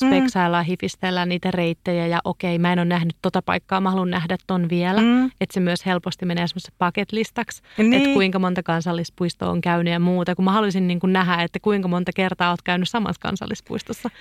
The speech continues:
Speaker 1: Sepä
Speaker 2: Et se
Speaker 1: se
Speaker 2: olisi paljon mielenkiintoisempaa.
Speaker 1: Joo, joo. Ja sit sen takia esimerkiksi, no sä sanoit, että sulla on oma lapsi,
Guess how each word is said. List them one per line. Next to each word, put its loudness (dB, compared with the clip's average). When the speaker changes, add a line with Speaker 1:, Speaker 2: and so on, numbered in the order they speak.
Speaker 1:
Sepä -2
Speaker 2:
Et -2
se -12
Speaker 1:
se 2
Speaker 2:
olisi 0
paljon 2
mielenkiintoisempaa. 0
Speaker 1:
Joo, 4
joo. -2
Ja 0
sit 0
sen 2
takia 2
esimerkiksi, 0
no 2
sä -2
sanoit, 4
että -4
sulla -2
on 2
oma 2
lapsi, -2